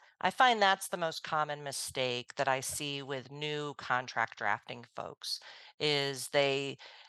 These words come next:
you know, they see all this verbose language in contracts, and they think they're supposed to be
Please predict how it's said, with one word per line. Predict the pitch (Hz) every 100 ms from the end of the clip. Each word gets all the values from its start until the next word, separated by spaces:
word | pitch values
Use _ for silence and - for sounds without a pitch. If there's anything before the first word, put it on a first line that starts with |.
| _ -
you | 220
know, | 190 139
they | 123 185
see | - - 233 233
all | 190 175
this | 170 156 -
verbose | 156 143 - 147 147 151 -
language | 147 139 139 139 139
in | 135
contracts, | - 143 139 131 - 143
and |
they | 143
think | 139 156 151
they're | 127
supposed | - - 151 -
to | -
be | 127 117 101